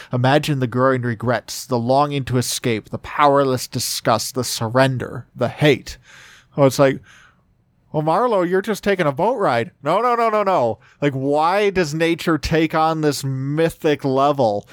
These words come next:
It's because what you're encountering is not trees and grass and water. You're encountering the gods.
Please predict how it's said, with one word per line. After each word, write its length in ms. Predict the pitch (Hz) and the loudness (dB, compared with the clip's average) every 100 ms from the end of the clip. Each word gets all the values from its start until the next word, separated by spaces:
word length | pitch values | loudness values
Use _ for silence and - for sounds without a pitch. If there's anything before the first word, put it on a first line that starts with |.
| - - | -20 -8
It's 220 | 151 131 | -4 -2
because 580 | - 143 - 143 135 123 - - _ | 0 -2 2 2 2 -2 -14 -20 _
what 360 | 131 135 156 185 | -4 0 -2 0
you're 280 | 156 170 | 2 2
encountering 880 | 147 131 - 156 170 - 147 131 135 - | 0 -6 -2 0 0 0 2 2 0 -4
is 220 | 147 143 127 | 0 0 2
not 420 | 139 147 - - _ - | 2 0 -2 -20 _ -18
trees 800 | - 127 127 131 131 135 127 135 - | -6 0 2 2 2 2 0 -6 -6
and 240 | 151 151 139 | -6 -6 -2
grass 760 | 120 123 127 131 135 - - - _ - | 2 4 4 2 0 -2 -10 -12 _ -4
and 320 | 139 139 123 | -2 -2 -4
water. 640 | 123 135 131 123 117 117 120 - - | 0 2 4 2 2 2 0 -6 -6
You're 260 | 131 143 139 | 0 2 2
encountering 840 | 131 - 151 160 160 147 143 127 | 0 0 0 0 2 2 2 2
the 120 | 131 | 0
gods. 920 | 120 127 127 127 107 - 110 - - | 0 0 2 2 0 -8 -16 -10 -10